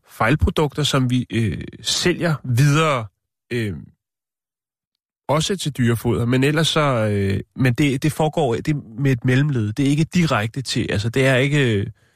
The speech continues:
det er ikke noget med, at der er en, en, der smider, øh, nogle papkasser op på et lad, og så kører han ud til nogle landmænd og skubber nogle røde Skittles afsted, eller hvad det nu er.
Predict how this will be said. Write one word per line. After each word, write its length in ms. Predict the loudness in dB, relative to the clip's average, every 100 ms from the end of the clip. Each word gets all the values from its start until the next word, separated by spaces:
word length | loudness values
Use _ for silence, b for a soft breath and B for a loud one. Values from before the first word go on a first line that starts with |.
| _ _ _ _ -2
det 60 |
er 40 | 0
ikke 120 | 2
noget 200 | 2 2
med, 100 | 2
at 80 | 2
der 60 |
er 100 | 2
en, 160 | 0 -4
en, 200 | -4 -2
der 80 | 0
smider, 360 | 0 2 2 2
øh, 60 | 0
nogle 160 | -2
papkasser 520 | 0 -2 0 0 0 0
op 100 | 0
på 100 | 0
et 100 | 2
lad, 180 | 2 2
og 160 | 2 0
så 100 | 0
kører 180 | 2 2
han 120 | 2
ud 120 | 0
til 140 | -2
nogle 160 | -2 2
landmænd 340 | 2 2 2
og 80 | 0
skubber 320 | 0 0 2
nogle 240 | 2 0 0
røde 240 | 2 2
Skittles 400 | 2 0 0 0
afsted, 360 | -2 2 2 4
eller 140 | 2
hvad 160 | 2 2
det 80 | 2
nu 80 |
er. 160 | 2